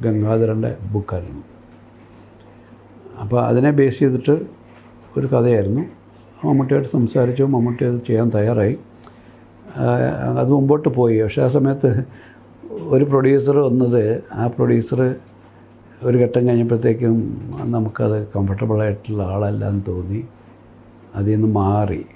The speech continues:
അതെന്ന് വെച്ചാൽ ആ പ്രൊഡ്യൂസറുടെ, ആ, ഭാഗത്തു നിന്നൊരു പിന്മാറ്റം വന്നപ്പോഴത്തേക്കും മമ്മൂട്ടി പറഞ്ഞു, "ഇനി അത് ചെയ്യണ്ട, ഇതൊരു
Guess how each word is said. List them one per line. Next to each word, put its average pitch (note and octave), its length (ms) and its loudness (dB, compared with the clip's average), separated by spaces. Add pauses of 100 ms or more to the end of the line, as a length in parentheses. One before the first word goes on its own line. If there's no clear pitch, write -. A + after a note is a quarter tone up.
(120)
അതെന്ന് G2 320 -4
വെച്ചാൽ A#2+ 240 0
ആ A#2+ 140 2 (100)
പ്രൊഡ്യൂസറുടെ, B2 680 2 (1120)
ആ, A2+ 80 -2 (380)
ഭാഗത്തു A2+ 380 0
നിന്നൊരു A2+ 320 2 (440)
പിന്മാറ്റം G#2 640 0
വന്നപ്പോഴത്തേക്കും F#2+ 640 -4
മമ്മൂട്ടി F#2 340 -6
പറഞ്ഞു, F#2 220 -6
"ഇനി F#2+ 180 -6
അത് G2 180 -6
ചെയ്യണ്ട, F#2 280 -10 (760)
ഇതൊരു F#2 240 -2